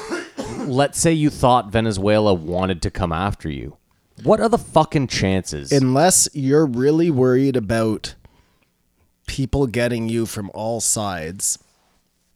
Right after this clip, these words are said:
Speaker 2: right? And you're hedging your bets. I mean, I, I don't see.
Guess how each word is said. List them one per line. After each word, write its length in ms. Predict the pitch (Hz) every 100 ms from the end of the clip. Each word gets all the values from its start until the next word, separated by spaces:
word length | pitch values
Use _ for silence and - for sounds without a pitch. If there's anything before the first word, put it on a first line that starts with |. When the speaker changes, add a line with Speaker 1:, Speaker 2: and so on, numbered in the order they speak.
| _ _ -
Speaker 2:
right? 260 | 113 131
And 140 | 120 117
you're 140 | 101
hedging 440 | 82 120 117 123 113
your 140 | 107
bets. 600 | 101 110 78 - - - _ _ - - -
I 40 |
mean, 120 | 120
I, 280 | 120 120 120
I 20 |
don't 220 | 120 120
see. 460 | - 120 113 110 95